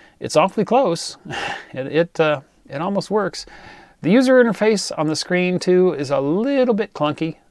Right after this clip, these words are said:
Um, the tuning, as you saw, you gotta hit those little tiny arrows, you know, and if you're using it on a tablet, m-,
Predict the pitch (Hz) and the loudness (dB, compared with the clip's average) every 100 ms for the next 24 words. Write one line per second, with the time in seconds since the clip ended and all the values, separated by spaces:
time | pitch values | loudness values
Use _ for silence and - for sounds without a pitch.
0 | _ 139 139 135 131 127 123 123 - 175 | _ -6 -2 -2 -4 -6 -8 -6 0 2
1 | 180 175 143 143 151 - 147 147 147 - | 2 0 -4 -4 -6 0 4 4 2 -8
2 | - - _ 156 143 127 151 147 135 123 | -20 -20 _ -6 -4 -2 -4 -2 -4 -4
3 | 151 131 - 147 151 117 139 143 143 139 | -6 -8 -6 -4 -4 -4 -4 -4 -4 -8
4 | - - 135 135 127 135 151 151 143 135 | -14 -12 -8 -8 -6 -4 -2 -2 -2 -4
5 | 127 - 151 139 131 - - - - - | -8 0 0 0 -6 -10 -16 -18 -20 -20
6 | - - 131 - 139 | -20 -20 -16 -12 -10